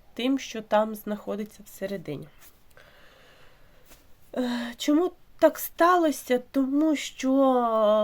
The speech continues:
в мене вчора була,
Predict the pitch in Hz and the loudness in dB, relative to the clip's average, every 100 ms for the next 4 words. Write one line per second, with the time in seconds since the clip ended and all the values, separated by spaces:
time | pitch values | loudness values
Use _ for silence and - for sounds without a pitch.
0 | 214 202 - 214 240 302 294 285 - 269 | -2 -10 -12 -6 0 2 2 -2 -4 -2
1 | 302 294 269 262 240 220 - - - - | 2 2 2 0 -2 -4 -12 -20 -20 -20
2 | _ - - 196 208 220 233 247 226 | _ -20 -18 -14 -6 0 2 2 0